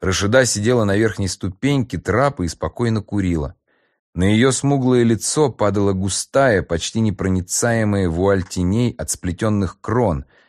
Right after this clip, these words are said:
и под этой вуалью ясно светились одни только огромные, пронзительно синие глаза. "А ты всё так же беспощадна", подумал Кратов.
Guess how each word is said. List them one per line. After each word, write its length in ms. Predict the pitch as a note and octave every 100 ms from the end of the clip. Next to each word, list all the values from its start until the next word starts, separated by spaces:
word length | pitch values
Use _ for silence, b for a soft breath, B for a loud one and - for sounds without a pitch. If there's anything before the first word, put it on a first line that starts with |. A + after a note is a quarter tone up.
| b b b
и 80 | D#2
под 220 | F2+ E2+
этой 220 | G#2+ F#2+
вуалью 580 | E2+ E2+ A2+ A#2+ G2+ E2+
ясно 520 | D2+ E2 A2 A2 G2
светились 600 | D#2+ D#2+ D2+ - G2 F2
одни 280 | E2 D#2 F2+
только 360 | E2+ E2 - D2+
огромные, 680 | D2+ D#2 G2+ A#2 F2+ D2+ C2
пронзительно 720 | - E2 D#2+ G2+ F2+ F2 D#2+
синие 460 | - F#2 F#2 F2
глаза. 600 | E2 E2+ E2 D#2+ E2 C#2+ - _ _ _ _ _ _ _ _ -
"А 100 | D#2
ты 240 | - A#2
всё 220 | G#2 G2+
так 300 | E2+ F#2 F#2
же 100 | F2+
беспощадна", 960 | F2+ E2+ - E2+ - - D#2 C#2+ B1+ - _ _
подумал 440 | D#2+ D#2+ D#2+ D2+
Кратов. 540 | - D#2 C#2 - -